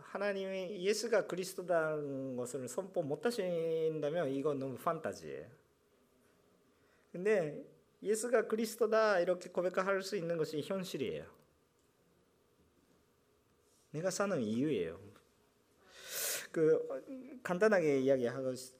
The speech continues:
하고 싶습니다. 다윗의 지배라는 것이 뭐-, 뭐냐면 다윗 자신이 아니죠. 이스라엘의 왕이 있었던, 위대한 이셔-,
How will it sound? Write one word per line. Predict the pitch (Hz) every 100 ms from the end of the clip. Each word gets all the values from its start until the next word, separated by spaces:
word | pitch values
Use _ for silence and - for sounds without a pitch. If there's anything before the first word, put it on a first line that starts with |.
| - -
하고 | 139
싶습니다. | 131 - - 139 117 120 127 - - - -
다윗의 | 160 247 339 381 349 302 311 247 -
지배라는 | - 151 165 180 156 147
것이 | 127 147
뭐-, | 117 120 -
뭐냐면 | 127 117 127 165 202 113 - - 131
다윗 | 147 214 294 311 -
자신이 | - - 131 - 240 262 120
아니죠. | 107 107 180 220 - -
이스라엘의 | 156 139 160 156 147 135
왕이 | 131 127 131
있었던, | 117 135 - 214 165 135
위대한 | 131 143 143 139 135 123 120
이셔-, | 147 127 120